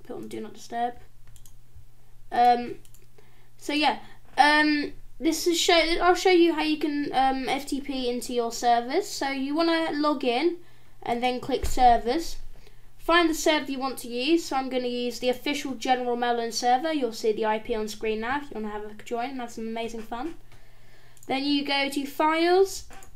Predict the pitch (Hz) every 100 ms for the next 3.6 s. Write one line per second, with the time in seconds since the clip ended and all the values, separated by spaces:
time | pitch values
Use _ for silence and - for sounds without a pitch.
0 | - 285 - 311 311 285 285 302 277 233
1 | 226 - - 277 370 - - - - -
2 | - - - - 254 320 320 330 320 320
3 | 370 359 320 311 370